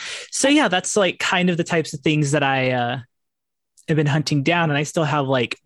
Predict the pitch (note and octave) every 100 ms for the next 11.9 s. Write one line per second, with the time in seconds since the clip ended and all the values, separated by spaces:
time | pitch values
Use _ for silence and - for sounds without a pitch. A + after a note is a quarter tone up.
0 | C3 C#3 C#3 C#3 C#3 C3+ C3 C3 B2+ E3
1 | - D#3 E3+ C#3 C#3+ C3+ - C3 C#3 B2+
2 | B2+ C3 C3 C3 C3 B2+ B2 B2+ B2 C#3
3 | - - - - F#3+ E3 F3 - E3+ D3+
4 | D3 D3 C#3+ C3 C3 C3+ C#3+ B2+ - C3
5 | A#2+ - B2 A#2+ A#2+ A#2+ C3+ C3+ B2+ B2+
6 | - C3+ B2+ - C3+ B2+ A#2+ D3+ C#3 C#3
7 | C#3 C#3 C3+ C3 C3 B2+ B2 B2 - _
8 | _ _ _ _ _ _ - D3 C3+ B2+
9 | B2+ B2 - G#3 A3+ C4 G#3 G3 - A#3
10 | C4+ G#3 F3 E3 D#3 C#3 C3+ - - B2
11 | B2 B2+ A#2 - A#2+ A#2+ A2+ A2+